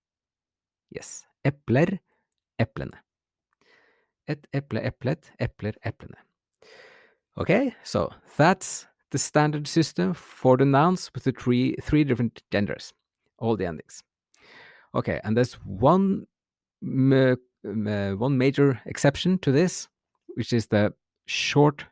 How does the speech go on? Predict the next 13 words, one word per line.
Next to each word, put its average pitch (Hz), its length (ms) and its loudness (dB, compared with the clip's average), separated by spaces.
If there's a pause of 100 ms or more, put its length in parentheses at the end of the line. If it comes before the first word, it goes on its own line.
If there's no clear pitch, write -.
neutrals. - 640 0 (440)
One 135 400 2
syllable 139 640 2 (100)
neutrals 143 760 2 (800)
are 110 140 -2
a 110 60 2
little 131 240 2
bit 104 140 -2
different. - 340 -10 (1400)
Uh, 101 300 -4
in 104 60 -6
short, 139 240 -2
they, 127 180 0